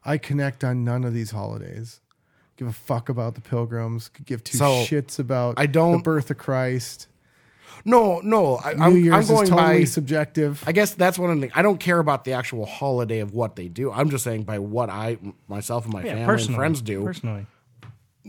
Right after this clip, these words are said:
Speaker 2: Easter, I actually get together with family. I, af-, like I said, o-, outside the, those five, there is not another holiday that I do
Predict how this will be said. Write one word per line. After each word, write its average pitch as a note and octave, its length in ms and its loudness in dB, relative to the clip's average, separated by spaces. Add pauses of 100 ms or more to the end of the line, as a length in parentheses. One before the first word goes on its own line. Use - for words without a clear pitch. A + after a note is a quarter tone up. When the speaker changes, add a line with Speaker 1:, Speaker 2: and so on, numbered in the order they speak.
(460)
Speaker 2:
Easter, F3+ 460 -2
I B2+ 140 -2
actually D3+ 380 -4
get C#3 220 -6
together C3+ 300 -2
with G2+ 100 -6
family. B2 600 -2 (1160)
I, C#3+ 180 -6 (200)
af-, C#3+ 320 -4
like C3 160 -2
I - 40 -2
said, D#3+ 260 -4
o-, A2 220 -6
outside C#3 400 -4
the, C#3 120 -2
those C3+ 220 -2
five, G#2+ 560 -6 (380)
there C3+ 200 -2
is A#2 100 -2
not B2 200 0
another C#3 260 -2
holiday A#2 640 -2 (640)
that G2 120 -12
I G#2+ 100 -4
do A#2 420 -6